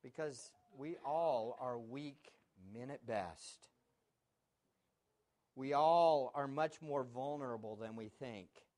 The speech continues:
But praise to God, He does not give up on us, even when we wimp out, as we'll see in Acts fifteen, thirty-eight and thirty-nine.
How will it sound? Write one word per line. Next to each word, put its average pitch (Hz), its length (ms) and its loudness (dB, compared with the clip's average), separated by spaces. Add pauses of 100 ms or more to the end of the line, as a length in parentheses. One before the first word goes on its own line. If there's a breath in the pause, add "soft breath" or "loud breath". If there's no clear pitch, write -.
(880)
But - 160 -12
praise 269 500 6
to 226 120 4
God, 156 640 10
He 185 120 -6
does 175 360 4
not 190 320 -2
give 151 200 0
up 160 240 6
on 117 220 0
us, 104 420 -2 (720)
even 156 320 -6
when 131 160 -8
we 123 300 -6 (440)
wimp 139 360 -2
out, 123 480 2 (760)
as 107 100 -10
we'll 117 200 -4
see 135 340 -6
in 104 100 -6
Acts 107 320 -6
fifteen, 107 580 -10
thirty-eight 101 440 -6
and 98 100 -18
thirty-nine. 98 600 -12